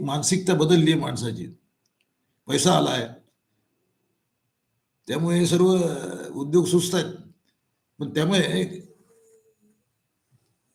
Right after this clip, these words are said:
सरकारपुढे मोठं आव्हान उभं झालंय की हे वाहनांची वाढती संख्या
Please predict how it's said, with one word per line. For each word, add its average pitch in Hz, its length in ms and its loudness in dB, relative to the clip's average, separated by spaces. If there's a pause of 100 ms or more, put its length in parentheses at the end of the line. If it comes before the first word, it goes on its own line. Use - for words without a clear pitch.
सरकारपुढे 123 680 -4 (2500)
मोठं 151 200 -2
आव्हान 160 380 4
उभं 180 220 8
झालंय 104 280 2
की 165 160 -2
हे 170 280 -2 (560)
वाहनांची 160 480 0
वाढती 165 400 4
संख्या - 360 -4